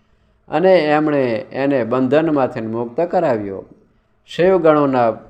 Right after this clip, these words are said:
સંગથી એનું હૃદય શુદ્ધ થઈ ગયું. તેથી તે એમની સાથે તત્કાળ શિવલોકમાં ચાલ્યો ગયો.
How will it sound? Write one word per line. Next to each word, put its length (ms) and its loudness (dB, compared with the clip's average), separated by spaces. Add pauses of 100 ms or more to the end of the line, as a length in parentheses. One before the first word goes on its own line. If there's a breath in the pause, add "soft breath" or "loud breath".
(960)
સંગથી 400 0
એનું 420 -2
હૃદય 380 0
શુદ્ધ 440 -2
થઈ 240 -4
ગયું. 420 -10 (1700)
તેથી 360 4
તે 340 6
એમની 300 4
સાથે 440 0
તત્કાળ 580 2
શિવલોકમાં 760 0
ચાલ્યો 320 -2
ગયો. 400 -10